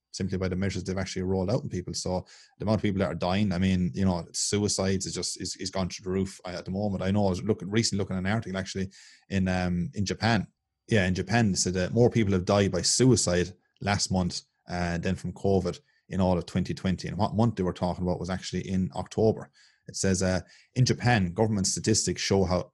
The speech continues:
suicide claimed more lives in October twenty twenty than covid nineteen has over the entire year to date. The monthly number of Japanese suicides rose from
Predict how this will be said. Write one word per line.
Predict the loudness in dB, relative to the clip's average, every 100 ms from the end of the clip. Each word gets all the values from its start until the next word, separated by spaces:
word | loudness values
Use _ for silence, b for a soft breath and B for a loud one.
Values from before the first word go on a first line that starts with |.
| -6
suicide | 2 4 6 4 2 2
claimed | 2 4 4
more | 2 4
lives | 4 4 2
in | 2
October | 2 0 0 2 0 b b b -10
twenty | -2 0 0
twenty | 2 2 2
than | 2 2
covid | 6 6 6
nineteen | 4 2 0 0
has | 2 2 0 -4 b 2
over | 4 4
the | 4
entire | 4 6 6 8
year | 8 6
to | 6 4
date. | 2 2 -4 b b
The | 2
monthly | 6 6 6
number | 4 6 4
of | 4
Japanese | 2 4 4 2 4
suicides | 4 4 2 0 4
rose | 6 6 4
from | 4 4